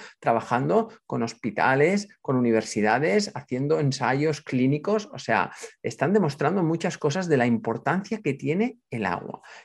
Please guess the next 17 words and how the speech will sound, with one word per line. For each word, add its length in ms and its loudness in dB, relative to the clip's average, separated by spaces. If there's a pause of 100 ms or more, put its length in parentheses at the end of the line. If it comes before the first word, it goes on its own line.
Y 60 2
además, 340 4
ya 140 2
sabes 340 0
que 80 -10
si 160 -10
practicas 480 -4
ayuno 400 0
y 140 0
co-, 180 -10
y 260 2
aportas 480 -2
un 100 0
agua 260 2
que 80 -8
sea 180 -4
antioxidante, 920 -6